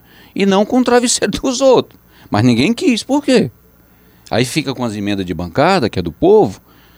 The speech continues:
Aí não dá, né, Carlos Matos? Então, assim, é, essa questão e outra coisa. E quem tem dinheiro? E o grande empresário? Pode bancar a sua campanha.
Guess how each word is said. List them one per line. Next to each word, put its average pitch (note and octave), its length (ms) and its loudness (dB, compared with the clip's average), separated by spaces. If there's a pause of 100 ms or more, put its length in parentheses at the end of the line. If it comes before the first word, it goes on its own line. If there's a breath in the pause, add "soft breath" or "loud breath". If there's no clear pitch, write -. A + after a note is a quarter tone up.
(380 soft breath)
Aí G2 160 0
não E3 160 2
dá, F#3 240 2
né, F#3 100 0
Carlos G2 300 -6
Matos? D2 420 -12 (400 loud breath)
Então, C3+ 220 2
assim, A#2+ 340 0 (360 loud breath)
é, A#2 320 2 (520)
essa B2+ 280 0
questão D#3 380 0
e G#3+ 60 4
outra A#3 200 0
coisa. B2+ 460 0 (540 soft breath)
E C4 100 2
quem D4 200 2
tem C#4 200 2
dinheiro? A3+ 460 0 (160)
E - 120 0
o A#3+ 60 2
grande A3 280 0
empresário? B2+ 600 0 (1040)
Pode G#2 200 -4
bancar C4 340 -2
a - 20 -4
sua C#4 160 -4
campanha. C4+ 560 2